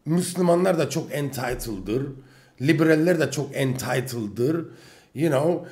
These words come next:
nasıl liberaller ister bütün gaylere saygı duyasın, Müslümanlar da isterler herkes bi-, bize, benim dinime saygı duyayım.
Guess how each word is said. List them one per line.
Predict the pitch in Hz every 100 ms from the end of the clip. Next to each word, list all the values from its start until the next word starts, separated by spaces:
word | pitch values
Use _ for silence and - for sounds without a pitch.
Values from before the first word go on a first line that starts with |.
| - -
nasıl | 175 170 175 185
liberaller | 165 170 160 175 175
ister | 143 - - 175 165
bütün | 156 - 175 175 170 - 143
gaylere | 165 165 147 170
saygı | 151 165 156 165
duyasın, | 151 147 120 - 180 196
Müslümanlar | 196 185 170 180 196 190
da | 190
isterler | 185 170 190 190
herkes | 180 175 170 -
bi-, | 156 139 151
bize, | 165 170 190 151
benim | 175 180
dinime | 185 175 180
saygı | 175 175 160 175 147
duyayım. | 143 110 101 95